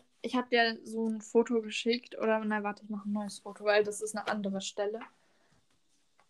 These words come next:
Äh, guck, wenn ich jetzt zum Beispiel so hier,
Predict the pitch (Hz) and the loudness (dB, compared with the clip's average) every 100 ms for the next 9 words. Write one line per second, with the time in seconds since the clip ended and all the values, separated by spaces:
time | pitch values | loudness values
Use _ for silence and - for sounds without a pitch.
0 | _ _ - 247 240 247 240 - 262 277 | _ _ -2 0 0 -6 -8 -2 -2 -2
1 | - _ _ _ _ _ _ _ _ - | -6 _ _ _ _ _ _ _ _ -10
2 | 254 254 262 269 269 - - 269 254 254 | -6 -4 -4 -4 -6 -6 -12 -6 -2 -2
3 | - 254 247 240 226 - _ _ - _ | -4 -6 -4 -4 -4 -6 _ _ -20 _
4 | - - 262 269 277 | -16 -6 4 6 6